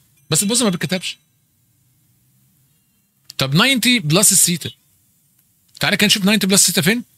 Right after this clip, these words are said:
ناينتي بلس السيتا بيكون هنا موجودة في السكند كواد. في السكند كواد بيقول لك إن لو لقيت ساين تحط لها بوزيتيف،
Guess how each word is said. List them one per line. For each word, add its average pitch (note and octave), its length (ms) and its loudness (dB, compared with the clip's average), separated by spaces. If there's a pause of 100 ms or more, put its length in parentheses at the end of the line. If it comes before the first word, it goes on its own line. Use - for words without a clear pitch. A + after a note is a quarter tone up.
(520)
ناينتي B3 340 2
بلس G#3+ 240 2
السيتا A#3+ 520 2
بيكون C#3+ 300 2
هنا G3 200 4
موجودة E3 320 2
في - 60 -2
السكند E3+ 420 0
كواد. A2 260 -4 (960)
في - 60 -2
السكند A#3+ 420 2
كواد G3+ 320 0
بيقول G3 280 2
لك A3+ 240 0
إن D#3+ 180 2
لو D#3 180 2
لقيت - 240 0
ساين C4+ 320 0
تحط - 280 0
لها G3 80 2
بوزيتيف، C#3 340 -2